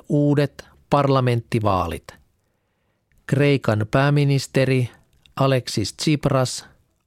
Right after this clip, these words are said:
on ilmoittanut, että hallitus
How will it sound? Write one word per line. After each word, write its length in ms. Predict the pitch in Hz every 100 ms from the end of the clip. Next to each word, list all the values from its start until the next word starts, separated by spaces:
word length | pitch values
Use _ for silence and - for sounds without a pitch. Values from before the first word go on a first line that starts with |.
| _ _
on 180 | 123 117
ilmoittanut, 1000 | 110 143 147 143 139 - 135 131 120 - - _ _ _ _ _ _ _
että 340 | 127 - 117
hallitus 640 | 110 139 147 127 113 110